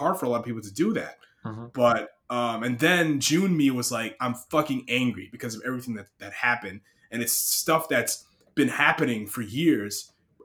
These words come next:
Speaker 1: And we saw it on camera. And I was just so mad at everybody. I was mad at Caucasians. And I was mad at people that didn't, you know, th-, that's looking at it as just a political issue. And it's just, I was so angry.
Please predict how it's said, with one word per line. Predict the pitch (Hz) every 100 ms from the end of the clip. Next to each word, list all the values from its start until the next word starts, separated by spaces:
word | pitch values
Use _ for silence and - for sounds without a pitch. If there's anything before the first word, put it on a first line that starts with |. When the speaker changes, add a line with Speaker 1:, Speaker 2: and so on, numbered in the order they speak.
| -
Speaker 1:
And | 135
we | 143
saw | - 151
it | 143
on | 117 107
camera. | - 170 175 135 107 104 - _ _ _ 120
And | 120 110
I |
was | 139 139
just | 123 -
so | - 143 139
mad | 131 123 117
at | - _
everybody. | 135 139 143 123 120 120 120 123 _ _
I | 107
was | 113 113
mad | 117 127 127 123
at | 113
Caucasians. | 123 113 - 151 131 131 127 139 - - _ _ _ _
And | 113 113 107 110 107 - -
I | 120
was | 120 113
mad | 131 131 131
at |
people | - 143 131
that | 120 107
didn't, | 139 135 131 120 - _ _
you | 131 120
know, | 113 110 101 - _ _ _ _ _ _ _ _
th-, | - -
that's | 131 -
looking | 156 147 147
at | 135 127
it |
as | 117
just | 123 120
a | 123
political | - 131 131 139 131
issue. | 139 - 139 123 127 127 123 120
And | 110 107
it's | 107 -
just, | 127 113 - - -
I |
was | 110
so | - - 131 123 -
angry. | - 120 113 104 90